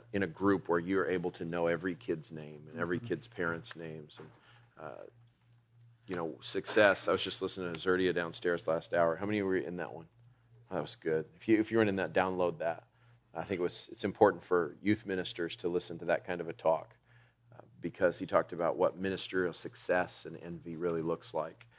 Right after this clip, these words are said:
Speaker 1: And one of the things he said at the end is, is,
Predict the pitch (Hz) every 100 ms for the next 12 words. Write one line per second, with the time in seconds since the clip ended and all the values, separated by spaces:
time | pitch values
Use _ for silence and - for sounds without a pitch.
0 | - - _ - 85 82 82 - 98 90
1 | 104 85 90 104 92 92 98 104 98 85
2 | - - 85 82 - -